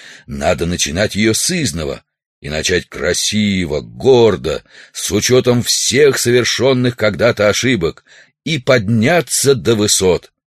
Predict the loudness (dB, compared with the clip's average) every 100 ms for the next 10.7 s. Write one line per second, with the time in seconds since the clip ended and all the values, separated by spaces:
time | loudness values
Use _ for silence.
0 | _ _ _ _ _ -2 2 4 4 0
1 | 2 0 2 -2 -2 -2 -2 2 4 2
2 | 2 -2 -2 0 0 0 0 0 2 0
3 | -2 -8 _ _ _ _ -8 -6 -2 -2
4 | -2 -2 0 2 0 -2 -4 -2 0 0
5 | -2 -4 -2 0 0 0 -2 -2 -6 -6
6 | _ -8 -6 -2 0 0 2 2 4 4
7 | 2 2 2 2 -2 -6 -4 -2 -2 -2
8 | -6 -2 -2 -2 0 2 2 0 -2 -4
9 | -6 -20 _ -4 -2 -4 -4 -2 0 -2
10 | 0 0 -2 -4 -8 -10